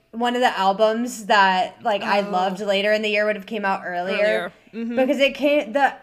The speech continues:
Speaker 1: it came out in July or June.
Speaker 2: Mm-hmm.
Speaker 1: So, like, I only had half the year to listen to
Speaker 2: Yeah,
Speaker 1: it.
Speaker 2: so I feel like that always happens.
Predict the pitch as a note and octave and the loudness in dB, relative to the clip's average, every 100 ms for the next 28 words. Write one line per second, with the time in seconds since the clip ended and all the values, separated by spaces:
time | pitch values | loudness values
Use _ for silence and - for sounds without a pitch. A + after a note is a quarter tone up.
0 | _ - C#4 C#4+ A3+ A#3+ F4 G4+ - B3+ | _ -4 -2 -2 -6 -8 -6 -4 -4 -4
1 | C4 B3+ A#3+ A#3 G#3+ _ _ _ _ - | -2 -2 -2 -4 -8 _ _ _ _ -16
2 | F#3+ B3 A3+ A3 G#3+ G3 D#3 D3+ C#3+ - | -6 -4 -2 -2 -2 -2 -4 -6 -12 -6
3 | C4 B3+ F#3 A3+ G#3+ E3+ D3 F#3 - B3+ | -2 -2 -2 -2 -2 -2 -10 -14 -10 -6
4 | A#3 D#4+ D4+ D4 C4 D#4+ D#4+ D#4+ E4 D4+ | 6 8 8 6 8 10 10 8 6 6
5 | D4+ C4+ C#4+ C4+ C4+ C4 B3 C4+ E4 - | 6 4 2 -2 2 2 2 2 2 0
6 | A#3+ G3 G#3 F#3 F3+ A#3 B3+ C4+ A#3+ G3+ | -6 -2 0 2 0 -2 -4 -4 -6 -6
7 | G3+ G#3 F#3 F#3+ F#3 G3+ - | -8 -8 -10 -10 -14 -14 -16